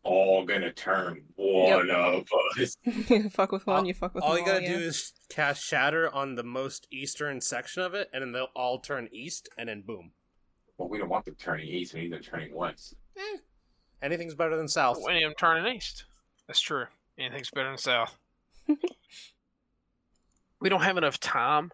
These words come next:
Speaker 4: What I've been wanting to do is build a wall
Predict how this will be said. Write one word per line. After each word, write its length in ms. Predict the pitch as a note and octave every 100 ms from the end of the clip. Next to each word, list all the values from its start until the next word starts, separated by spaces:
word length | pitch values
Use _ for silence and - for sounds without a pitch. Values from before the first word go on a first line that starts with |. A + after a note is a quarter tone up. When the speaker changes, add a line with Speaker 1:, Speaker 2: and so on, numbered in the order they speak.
| _ _ _ _ -
Speaker 4:
What 160 | C3+ C#3+
I've 160 | D3
been 160 | E3 F3
wanting 300 | F#3 G3+ F#3+
to 100 | F#3+
do 300 | G3 G#3 G#3 _
is 120 | -
build 280 | C3+ D#3 C#3+
a 60 | B2+
wall 560 | A2 A2+ A2 C3 F3+